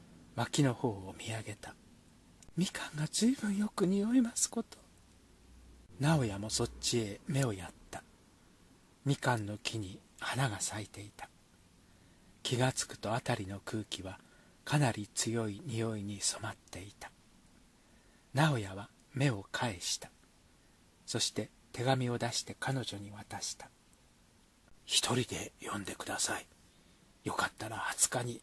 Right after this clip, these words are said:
待っています。」田鶴は少しも警戒の色なしに受け取って、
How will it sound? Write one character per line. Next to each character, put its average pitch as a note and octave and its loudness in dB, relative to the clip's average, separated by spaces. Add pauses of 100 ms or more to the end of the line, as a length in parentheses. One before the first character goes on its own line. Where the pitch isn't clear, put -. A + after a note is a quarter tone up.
待 - 0
っ - -20
て - -12
い - -14
ま - -6
す。」 - -2 (1160)
田 C#3 2
鶴 G2+ 0
は A2 -10 (420)
少 - 2
し - 2
も A#2 -6
警 B2 0
戒 A#2+ -2
の A#2 -4
色 A#2 -4
な A#2+ -2
し - -4
に A2 -8
受 - -8
け A2 -10
取 - -12
っ - -20
て、 - -12